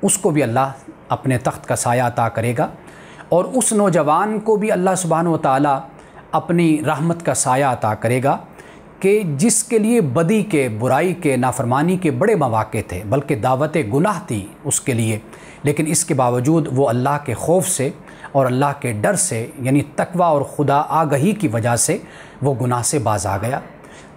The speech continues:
तो ये रातों रात एहसास पैदा नहीं होता।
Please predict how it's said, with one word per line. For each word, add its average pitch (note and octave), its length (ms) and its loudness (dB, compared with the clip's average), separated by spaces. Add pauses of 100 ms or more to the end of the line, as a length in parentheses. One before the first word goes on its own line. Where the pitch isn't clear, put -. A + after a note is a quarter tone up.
(100)
तो B3+ 340 2 (340)
ये A3 200 4
रातों F3 540 2
रात G#3 260 2
एहसास F#3 500 0
पैदा F#3 260 2
नहीं F3+ 200 4
होता। G#2+ 380 -2